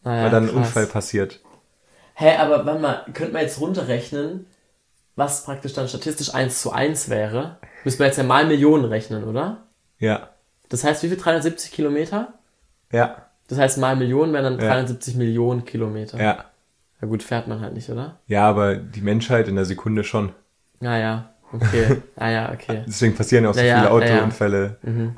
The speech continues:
Speaker 2: Ähm,
Speaker 1: Ja, so wird's wahrscheinlich auch berechnet, oder?
Speaker 2: Ja, wahrscheinlich
Speaker 1: Dass man
Speaker 2: irgendwie.
Speaker 1: einfach geschaut hat, wie
Speaker 2: Genau.
Speaker 1: Ja, okay.
Speaker 2: Wahrscheinlich irgendwie so. Weiß ich aber nicht.
Speaker 1: Ja.
Speaker 2: Hundertfünfzig Jahre lang innerhalb von zweiunddreißig Kilometer um ein Atomkraftwerk leben.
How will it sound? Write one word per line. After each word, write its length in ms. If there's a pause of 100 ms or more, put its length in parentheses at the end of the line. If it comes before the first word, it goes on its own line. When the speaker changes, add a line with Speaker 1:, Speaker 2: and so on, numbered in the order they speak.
(140)
Speaker 2:
Ähm, 600
Speaker 1:
Ja, 80
so 100
wird's 180
wahrscheinlich 300
auch 20
berechnet, 360
oder? 140
Speaker 2:
Ja, 120
wahrscheinlich 360
Speaker 1:
Dass 100
man 140
Speaker 2:
irgendwie. 140
Speaker 1:
einfach 120
geschaut 240
hat, 100
wie 100
Speaker 2:
Genau. 320
Speaker 1:
Ja, 260
okay. 360
Speaker 2:
Wahrscheinlich 400
irgendwie 220
so. 240
Weiß 240
ich 60
aber 100
nicht. 300
Speaker 1:
Ja. 180 (180)
Speaker 2:
Hundertfünfzig 680
Jahre 460
lang 260
innerhalb 460
von 160
zweiunddreißig 560
Kilometer 500
um 140
ein 120
Atomkraftwerk 1000
leben. 360